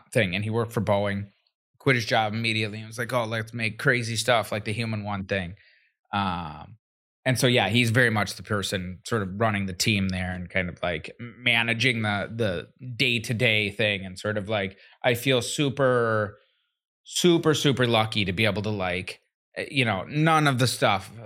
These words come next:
or, or, or very, very little of the stuff, if any of it, that I got done over the last, you know, year, year and a half or whatever, like, without him managing those people, that would not have happened. Because again, I don't know these physical manufacturing processes. Like, sometimes I walk through s-,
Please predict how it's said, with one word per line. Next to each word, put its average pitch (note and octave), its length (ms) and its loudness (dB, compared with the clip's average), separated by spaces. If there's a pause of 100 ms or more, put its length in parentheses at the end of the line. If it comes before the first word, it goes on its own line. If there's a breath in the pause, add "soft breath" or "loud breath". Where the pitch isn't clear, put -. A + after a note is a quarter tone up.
or, C#3 80 0
or, D3 320 0
or C#3 180 2
very, D#3+ 460 4
very C3+ 320 4
little A2+ 420 0
of G#2 180 -2
the G#2 80 -4
stuff, F#2+ 460 -2
if A2 180 -4 (120)
any D#3 340 4
of G2+ 160 0
it, F2+ 220 -6
that A2 220 2
I A2 100 6
got A2 260 2
done A2+ 220 4
over G#2 180 0
the G#2 60 0
last, F#2+ 380 0
you G#2 80 -2
know, F#2+ 160 -2
year, G#2+ 640 -2
year A2 220 -6
and G2 100 -2
a F#2+ 40 -2
half G2 260 -2
or F#2+ 60 -4
whatever, F2+ 640 -4 (360 soft breath)
like, A2 140 0
without A2+ 320 2
him A#2+ 240 2
managing G#2 480 2
those F2+ 180 0
people, G2 260 -4
that G2 120 0
would G2 100 0
not F#2+ 180 0
have - 100 -8
happened. D#2+ 400 -2
Because A#2 200 2
again, A#2+ 200 2
I A2+ 80 2
don't A#2 180 0
know G#2 80 -2
these F#2+ 160 -8
physical G#2+ 400 -6
manufacturing G2+ 800 -2
processes. A#2+ 440 0
Like, C3 140 2
sometimes D#3 460 0 (100)
I B2 140 4
walk C3 320 2
through A#2 140 -4
s-, A2 120 -8